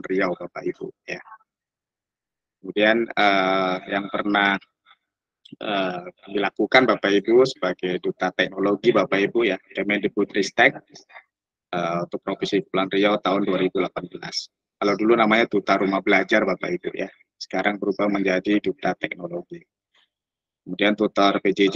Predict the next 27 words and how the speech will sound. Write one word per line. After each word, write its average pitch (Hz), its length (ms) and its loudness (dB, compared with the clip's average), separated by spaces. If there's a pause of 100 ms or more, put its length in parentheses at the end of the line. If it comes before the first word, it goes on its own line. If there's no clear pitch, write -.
Bapak 95 320 0
Ibu 127 320 2
untuk 92 320 -8
S 92 160 -8
C - 80 -4
L 87 240 -4
N 90 240 -4
Den 90 240 -4
Haag 113 240 2
Bapak - 240 -8
Ibu. 175 320 2 (1040)
Kemudian 98 560 -2
Kapten 92 400 -2
Belajar 90 400 0
I 90 80 2
D 107 400 4
juga 110 320 4
untuk 107 240 2
Provinsi 95 400 0
Kepulauan 98 240 2
Riau 107 320 6
Bapak 98 400 2
Ibu. 120 240 4 (240)
Nah, 87 160 -12 (400)
harapannya 98 520 2
nanti 127 560 6
ya - 80 6